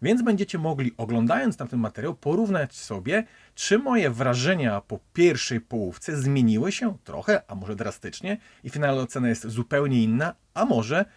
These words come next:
właśnie wręcz przeciwnie, niemal identyczna z tą, jaką miałem po obejrzeniu tych pierwszych pięciu odcinków. Sprawdźcie sami. Ostrzegam też, nie będzie tu spoilerów.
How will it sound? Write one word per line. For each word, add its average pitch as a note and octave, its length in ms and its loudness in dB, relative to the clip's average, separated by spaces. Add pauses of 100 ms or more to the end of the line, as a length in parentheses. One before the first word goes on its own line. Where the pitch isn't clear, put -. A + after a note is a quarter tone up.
(140)
właśnie C3 440 -2
wręcz A2+ 220 -6
przeciwnie, A#2+ 500 -2
niemal A#2+ 360 2
identyczna A2+ 640 -6
z - 140 -18
tą, G3+ 240 0 (260)
jaką F3+ 340 -2
miałem C3 380 2
po F3 120 -8
obejrzeniu C#3+ 320 0
tych C3+ 160 -12
pierwszych C3 360 -4
pięciu B2+ 300 -4
odcinków. A2+ 500 -6 (380)
Sprawdźcie - 800 -6
sami. G#2 400 -2 (260)
Ostrzegam G#3 440 0
też, - 220 -6 (320)
nie E3+ 240 4
będzie G#3 380 4
tu - 80 -20
spoilerów. G#2+ 600 -6